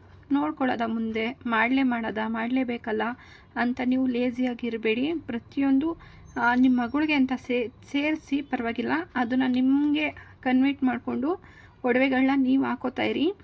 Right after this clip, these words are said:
ಯಾವುದೇ ಕಾರಣಕ್ಕೂ ಅದನ್ನ ವೇಸ್ಟ್ ಮಾಡ್ಕೋಬೇಡಿ, ನೀವು ಹಾಕೋತಾ ಇರಿ. ಅದಾದ್ಮೇಲೆ ಮಕ್ಕಳಿಗೆ ಅಂತ, ಆ, ಎತ್ತಿಡ್ಬೇಕಾದ್ರೆ ಅದನ್ನ ರೀಪ್ಲೇಸ್ ಮಾಡಿ, ಅದನ್ನ ಅವ್ರಿಗೆ ಅಂತ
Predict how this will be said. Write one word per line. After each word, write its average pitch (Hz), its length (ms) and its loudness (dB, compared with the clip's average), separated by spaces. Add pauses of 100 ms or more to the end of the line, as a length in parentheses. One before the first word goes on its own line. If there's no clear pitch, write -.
(180)
ಯಾವುದೇ 240 300 2
ಕಾರಣಕ್ಕೂ 262 460 0 (560)
ಅದನ್ನ 247 340 -2
ವೇಸ್ಟ್ 240 420 -4
ಮಾಡ್ಕೋಬೇಡಿ, 226 640 -2 (360)
ನೀವು 277 180 0
ಹಾಕೋತಾ 247 400 -4
ಇರಿ. 240 200 -2
ಅದಾದ್ಮೇಲೆ 277 720 2
ಮಕ್ಕಳಿಗೆ 269 460 0
ಅಂತ, 247 240 -2 (680)
ಆ, 254 40 -4
ಎತ್ತಿಡ್ಬೇಕಾದ್ರೆ 233 1000 -4
ಅದನ್ನ 254 460 -2 (720)
ರೀಪ್ಲೇಸ್ 262 480 0
ಮಾಡಿ, 240 280 0
ಅದನ್ನ 247 300 0 (560)
ಅವ್ರಿಗೆ 254 300 0
ಅಂತ 247 240 -2